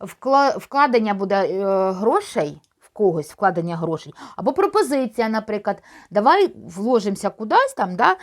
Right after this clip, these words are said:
а воно в-, з часом, воно потім, ну, якось дасть результат. Треба зачекати. В когось може бути такий. Це теж, кстати, і це вигодна позиція. Може, може бути якась така ін-, інвестиція, яка буде в плюс.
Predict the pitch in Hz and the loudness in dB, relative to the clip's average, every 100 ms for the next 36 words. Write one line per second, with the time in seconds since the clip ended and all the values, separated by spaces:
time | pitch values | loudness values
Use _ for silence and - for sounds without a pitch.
0 | - - 190 190 247 359 - - 294 349 | -16 -4 -2 0 -2 -4 -8 0 0 0
1 | 254 196 208 - - 226 220 85 87 220 | -2 -2 -2 -4 -4 -4 -4 -6 -8 -4
2 | 175 - 147 - 196 247 214 226 220 180 | -4 -6 -14 -6 -2 -2 0 -2 0 -4
3 | 156 143 _ 165 240 220 202 - 208 147 | -10 -12 _ -6 -2 -2 -4 -10 -16 -10
4 | 147 - - - - 415 480 - 247 262 | -10 -12 -20 -16 6 8 8 4 -6 -4
5 | 220 226 247 - - 185 180 285 277 294 | -6 -6 -8 -12 -8 -8 -8 -6 -4 0
6 | 285 - - - - - 214 202 214 - | 0 0 -20 -20 -14 2 2 2 -8 -2
7 | 311 285 226 254 220 226 - 226 185 151 | -2 0 0 -2 -4 -6 -6 -12 -10 -10
8 | - 156 196 208 196 170 202 262 220 190 | -10 -10 -8 -6 -6 -4 -2 2 0 2
9 | 302 370 220 - - - - 196 240 226 | -2 2 0 0 -16 -20 -8 -4 0 0
10 | 226 214 202 175 160 156 123 156 214 190 | 0 -8 -2 0 0 -2 -8 -6 -6 -6
11 | 202 220 220 226 - 381 381 226 185 185 | -6 -2 0 -2 0 0 0 -2 -2 -4
12 | 233 240 226 165 175 202 202 _ 180 160 | 0 0 0 -6 -10 -6 -6 _ -8 -8
13 | - | -8